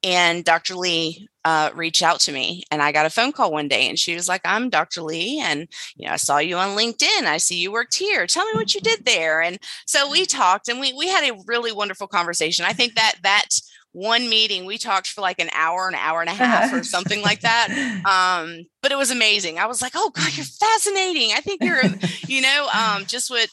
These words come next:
Speaker 1: what I had, had just talking with her, I thought she was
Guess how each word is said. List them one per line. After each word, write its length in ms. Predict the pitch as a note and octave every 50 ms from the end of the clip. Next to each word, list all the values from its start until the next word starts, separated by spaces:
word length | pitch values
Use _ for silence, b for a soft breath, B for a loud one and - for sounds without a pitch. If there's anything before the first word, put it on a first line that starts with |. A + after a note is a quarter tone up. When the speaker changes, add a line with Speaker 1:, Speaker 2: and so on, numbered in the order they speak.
| G#3
Speaker 1:
what 160 | G3+ A3 G#3+
I 180 | G3+ F#3+ G3 G3
had, 320 | G3+ A3 G3+ F#3 F3+ E3+ D#3 -
had 360 | G#3 G#3+ G3+ F3 E3+ D#3 D#3 _ _ _ F3+
just 260 | F3 A#3+ C4 C4 -
talking 440 | - - A3+ A3+ B3 - G3+ F#3 E3+
with 160 | E3 E3+ -
her, 200 | F#3+ D#3+ D#3 D3
I 200 | - D#3+ E3+ E3+
thought 320 | - - E3+ E3 - -
she 180 | - - F3 E3+
was 320 | E3 D#3 D#3 D#3 D#3+ -